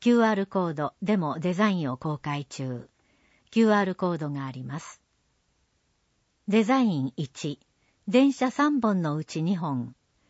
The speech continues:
仮称、もみじ号、愛称募集中。箕面大滝や橋本邸など、いろはもみじに抱かれた箕面公園一帯の名所を描き、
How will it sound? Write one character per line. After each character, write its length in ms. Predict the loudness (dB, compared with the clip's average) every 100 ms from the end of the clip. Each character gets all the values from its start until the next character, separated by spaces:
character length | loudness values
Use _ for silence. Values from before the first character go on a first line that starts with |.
| _ _ -4
仮 140 | -4
称、 500 | -2 0 0 0 -2 0
も 180 | 4 6
み 140 | 6
じ 160 | 4 -4
号、 440 | -2 -4 -6 -12 _ _ _ 2
愛 220 | 4 4
称 260 | 2 2
募 160 | 4 0
集 300 | -2 -2 -2
中。 480 | -6 -6 -4 -6 -10 _ _ _ _ _ _ _ 2
箕 160 | 6 6
面 220 | 6 4
大 260 | 4 0
滝 320 | 2 -2 -2 -4
や 120 | -2
橋 200 | -4 2
本 280 | 2 2 -2
邸 220 | 0 0
な 180 | 0 -2
ど、 160 | -2 -4 -16 _
い 140 | 2 2
ろ 100 | 4
は 140 | 4
も 160 | 6 6
み 140 | 4
じ 120 | 2
に 240 | -2 -2 -2
抱 140 | -4
か 140 | -2 -2
れ 120 | -2
た 160 | -2
箕 160 | 0 4
面 220 | 4 4
公 280 | 4 4 4
園 260 | 4 0 -2
一 160 | -4 -2
帯 200 | 0 2
の 100 | 2
名 220 | 2 0 0
所 260 | -2 -2
を 60 | -2
描 180 | -4 -6
き、 220 | -8